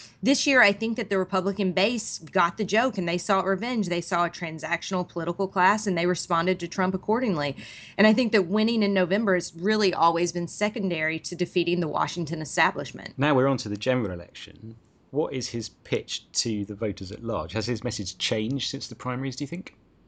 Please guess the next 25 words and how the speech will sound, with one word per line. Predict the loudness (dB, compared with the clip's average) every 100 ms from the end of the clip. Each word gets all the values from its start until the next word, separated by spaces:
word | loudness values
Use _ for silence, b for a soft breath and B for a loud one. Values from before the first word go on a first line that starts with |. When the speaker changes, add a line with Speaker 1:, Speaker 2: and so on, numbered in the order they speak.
| _ _ _ _ _ _ _ _ B B B B B
Speaker 1:
Trump | 2 4 4
hasn't | 2 2 2 2 -2
morphed | 0 -2 -2
into | -6 -6
a | -6
general | -4 -2 -2 -2
election | -2 -4 -6
candidate, | -4 -2 -2 -2 -4 0
and | 2
he's | 2 4
been | 4
sticking | 2 2 2 4
to | 6
the | 6
message | 4 4 2 2
that | 0 0
propelled | -2 2 4 4
him | 2
to | 2
the | -2
top | 0 2 2
in |
the | -4
Republican | -2 -2 -2 -4 -2
primary. | 2 2 2 -2 -4